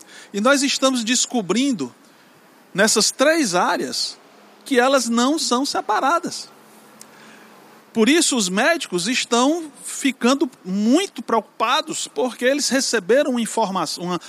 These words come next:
uma formação muito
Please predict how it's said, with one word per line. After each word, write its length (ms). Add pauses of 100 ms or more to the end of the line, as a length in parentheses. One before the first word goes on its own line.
uma 140
formação 960 (480)
muito 500